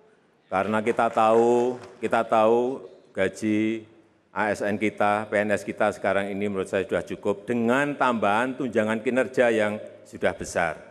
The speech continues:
Yang penting menurut saya sekarang adalah perampingan birokrasi. Kemudian ada merit system. Rekrutmen putra-putri terbaik melalui merit system. Mutasi dan promosi sesuai dengan kompetensi,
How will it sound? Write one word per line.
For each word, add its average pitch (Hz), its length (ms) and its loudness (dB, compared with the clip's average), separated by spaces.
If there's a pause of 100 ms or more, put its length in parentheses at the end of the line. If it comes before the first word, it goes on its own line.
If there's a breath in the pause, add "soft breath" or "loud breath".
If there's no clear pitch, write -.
(480 soft breath)
Yang 135 240 2
penting 170 320 2
menurut 151 160 2
saya 139 320 4
sekarang 131 320 0
adalah 117 480 0
perampingan 135 640 0
birokrasi. 104 720 0 (880)
Kemudian 156 320 2
ada 160 320 2
merit 160 400 2
system. 123 560 2 (960)
Rekrutmen 180 880 2
putra-putri 170 640 0
terbaik 147 560 4 (640)
melalui 131 320 2
merit 160 320 2
system. 104 320 -2 (240 loud breath)
Mutasi 175 720 2
dan 147 160 2
promosi 165 480 4
sesuai 180 480 2
dengan 131 320 -4
kompetensi, 135 720 0